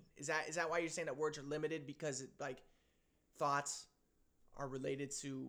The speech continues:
like, separate things and there is no thing, and, you know, like, thinking, like, is that why, why you have kind of a, a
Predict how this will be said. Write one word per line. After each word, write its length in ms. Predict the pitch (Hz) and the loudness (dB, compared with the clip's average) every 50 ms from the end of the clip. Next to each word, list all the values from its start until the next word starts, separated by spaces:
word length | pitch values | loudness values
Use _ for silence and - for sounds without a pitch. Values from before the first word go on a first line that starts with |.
| - 85 | -6 -8
like, 200 | 90 82 82 - | -8 -8 -8 -8
separate 560 | - - - - 170 143 - 131 120 131 - | -10 -8 -4 -2 -2 -2 -2 -4 -6 -6 -6
things 300 | 147 143 143 139 139 135 | -6 -4 -4 -6 -6 -6
and 100 | 139 131 | -6 -6
there 80 | 139 139 | -4 -4
is 100 | 135 139 | -4 -4
no 140 | 143 127 123 | -4 -4 -6
thing, 400 | - - 139 143 139 139 143 143 160 - - | -6 -6 -6 -4 -4 -6 -8 -10 -12 -14 -12
and, 120 | - - - | -10 -10 -10
you 200 | - 85 87 85 | -10 -12 -14 -16
know, 120 | 73 65 - - - | -16 -14 -12 -10 -10
like, 100 | - - - - - | -10 -12 -14 -14 -12
thinking, 380 | - 156 143 135 - 143 139 131 127 | -10 -10 -10 -8 -8 -10 -10 -8 -10
like, 140 | 127 - 95 | -10 -10 -10
is 100 | 123 - | -6 -4
that 120 | 156 123 | -4 -2
why, 180 | 123 131 139 131 - | -2 -2 -2 -2 -2
why 160 | 127 131 131 | -2 -4 -2
you 100 | 143 143 | -2 -4
have 260 | 143 139 139 131 - - | -4 -4 -4 -6 -6 -6
kind 140 | 147 131 131 | -6 -6 -4
of 100 | 123 127 | -4 -4
a, 120 | 123 131 135 - - - - - - - - - - - - _ _ - - - - | -6 -6 -6 -8 -12 -14 -18 -20 -20 -20 -20 -20 -20 -20 -20 _ _ -20 -16 -14 -12
a 60 | - | -10